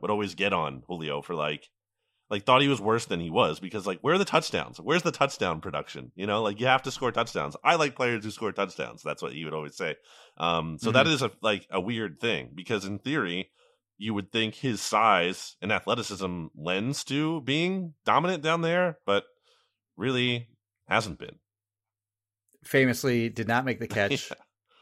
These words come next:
Speaker 1: I mean, that was thrown a little high, right?
Speaker 2: <laughs> I thought it was a good throw.
Speaker 1: I thought it was a little high.
Speaker 2: I mean, he would, he, he would have landed out of bounds anyway, if,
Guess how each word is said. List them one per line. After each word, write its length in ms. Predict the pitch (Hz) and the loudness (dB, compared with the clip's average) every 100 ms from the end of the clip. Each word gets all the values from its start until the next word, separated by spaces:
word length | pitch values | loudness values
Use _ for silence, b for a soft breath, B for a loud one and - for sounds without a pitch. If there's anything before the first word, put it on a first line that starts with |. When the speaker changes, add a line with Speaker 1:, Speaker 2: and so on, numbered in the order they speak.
| b b b _ - | b b b _ -6
Speaker 1:
I 20 | |
mean, 60 | 175 | 2
that 60 | |
was 100 | 160 | 2
thrown 180 | - 120 | 4 4
a 80 | 104 | 6
little 160 | 101 80 | 2 2
high, 340 | 82 73 82 - | 2 2 -2 -2
right? 220 | 85 87 - _ _ _ _ - | 0 0 -4 _ _ _ _ -20
Speaker 2:
<laughs> 420 | - - - - | -20 -20 -14 -12
I 60 | - B B B _ | -12 B B B _
thought 120 | 117 | 2
it 40 | 104 | 2
was 80 | |
a 20 | 87 | 0
good 120 | - | -2
throw. 160 | 95 | 2
Speaker 1:
I 40 | 104 | 4
thought 60 | |
it 20 | 113 | 4
was 100 | 85 | 2
a 40 | |
little 160 | 87 76 | -2 0
high. 280 | 73 69 - | 0 0 2
Speaker 2:
I 80 | 175 | 4
mean, 40 | 175 | 8
he 60 | 175 | 6
would, 140 | 170 | 6
he, 140 | 143 180 185 | 0 0 4
he 80 | |
would 80 | 175 | 6
have 80 | 117 | 6
landed 240 | 107 98 | 0 0
out 120 | 90 90 | 0 0
of 60 | |
bounds 220 | 92 90 | 0 0
anyway, 280 | 92 90 82 | -2 -4 -4
if, 100 | 87 | -6